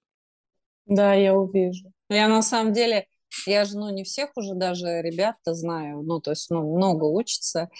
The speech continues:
Вот, я иногда на каких-то конференциях слышу речи, э, значит,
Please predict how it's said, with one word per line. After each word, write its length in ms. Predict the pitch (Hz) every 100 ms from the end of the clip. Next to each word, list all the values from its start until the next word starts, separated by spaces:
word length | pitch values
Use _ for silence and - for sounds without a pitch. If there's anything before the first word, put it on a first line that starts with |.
| - 214 -
Вот, 360 | 165 175 165
я 120 | 175 180
иногда 280 | 185 180
на 60 | 180 175
каких-то 300 | - - -
конференциях 840 | 180 180 196 196 180 175 160 160
слышу 500 | - 220 233 - 170
речи, 500 | 170 170 156 - -
э, 600 | - - - - 160 -
значит, 360 | - 156 147